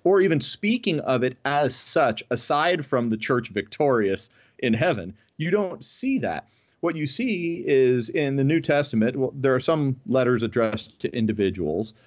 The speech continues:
Uh, there are some historical accounts, the Gospels, but then you have letters, epistles that are written to churches, uh,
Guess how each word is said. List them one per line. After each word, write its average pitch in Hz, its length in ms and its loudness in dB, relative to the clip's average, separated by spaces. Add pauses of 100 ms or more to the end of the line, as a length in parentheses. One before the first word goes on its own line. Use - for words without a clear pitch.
(300)
Uh, 110 240 4
there 113 160 2
are 110 60 2
some 131 140 0
historical 113 560 0
accounts, 95 320 -4
the 101 80 -2
Gospels, 139 460 0
but 135 120 -2
then 185 100 2
you 185 60 2
have 156 240 2
letters, 117 460 0
epistles - 640 -2 (220)
that 147 100 4
are 139 160 4
written 127 560 -2
to 127 400 2 (120)
churches, - 680 -2 (640)
uh, 110 320 2